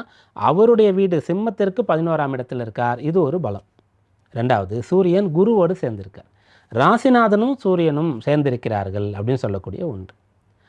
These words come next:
அதனால உங்களுக்கு இந்த மாதத்துல பலனானது கிடைக்கும். நான்காம் இடத்துல இருக்கார் அப்படின்னு எடுத்துக்கும்போது, இயற்கை அசுப கிரகங்கள் வந்து கேந்திர ஸ்தானங்கள் இருக்கிறது நல்லது,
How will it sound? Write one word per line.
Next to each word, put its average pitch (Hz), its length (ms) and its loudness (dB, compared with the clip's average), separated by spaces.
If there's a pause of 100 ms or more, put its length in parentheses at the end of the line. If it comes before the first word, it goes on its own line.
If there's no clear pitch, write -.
(140)
அதனால 185 380 4
உங்களுக்கு 151 300 0
இந்த 127 120 -4
மாதத்துல 120 480 -6
பலனானது 123 480 -4
கிடைக்கும். - 380 -20 (540)
நான்காம் 240 500 4
இடத்துல 196 240 2
இருக்கார் 196 300 2
அப்படின்னு 180 220 0
எடுத்துக்கும்போது, 160 580 -4 (1040)
இயற்கை 233 400 4
அசுப 196 320 2
கிரகங்கள் 165 420 0
வந்து 226 180 2
கேந்திர 233 380 2
ஸ்தானங்கள் 175 540 -2
இருக்கிறது 156 420 0
நல்லது, 117 460 -4